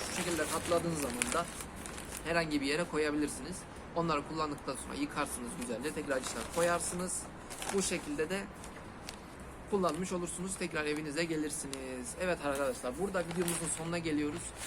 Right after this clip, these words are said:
Merak ettiğiniz şeyler varsa aşağıda yorumlarda benimle paylaşmayı unutmayın lütfen. Ayrıca ve videoyu beğendiyseniz beğen butonuna basmayı ve kanalıma hala abone değilseniz ve abone olmak istiyorsanız aşağıdaki linkten veya aşağıdaki abone ol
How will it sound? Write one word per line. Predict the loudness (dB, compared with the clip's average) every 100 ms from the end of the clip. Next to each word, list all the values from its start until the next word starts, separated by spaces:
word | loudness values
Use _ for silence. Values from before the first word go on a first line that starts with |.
| 0
Merak | 2 2 0
ettiğiniz | -4 -4 -2 0
şeyler | 2 2
varsa | 2 2 0 -2
aşağıda | -2 0 0 0
yorumlarda | 2 2 4 2 0 -2
benimle | -2 -2
paylaşmayı | 0 0 2 -2 -4 -4 2
unutmayın | 2 2 2 2
lütfen. | 0 0 -2 -2 -4 -12 -10 0
Ayrıca | 4 4 4 2 -2 -8 -12 -12 -12 -12 -4 0
ve | 0 0
videoyu | -2 0 2 4
beğendiyseniz | 4 2 -2 -4 -6 0
beğen | 2 4 2
butonuna | -2 -2 0
basmayı | 0 0 -2 -2 4
ve | 4 4 -2 -4 0
kanalıma | 2 2 4 2 4
hala | 4 6 4
abone | 4 2 2
değilseniz | 2 0 -4 -2
ve | 2
abone | 4 6 4
olmak | 4 2
istiyorsanız | 0 0 0 -2 -2
aşağıdaki | -2 2 2 2 0 -2
linkten | -4 -2 -2 0
veya | 2 2
aşağıdaki | 2 0 -2 0
abone | 2
ol | 2